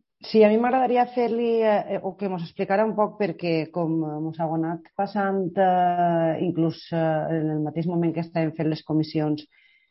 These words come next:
informació, m'ha cridat l'atenció, eh, que l'informe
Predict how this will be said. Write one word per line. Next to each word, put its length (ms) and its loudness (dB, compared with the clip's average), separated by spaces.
informació, 1040 4
m'ha 200 0
cridat 320 4
l'atenció, 720 -2
eh, 440 -4
que 560 0
l'informe 1400 -2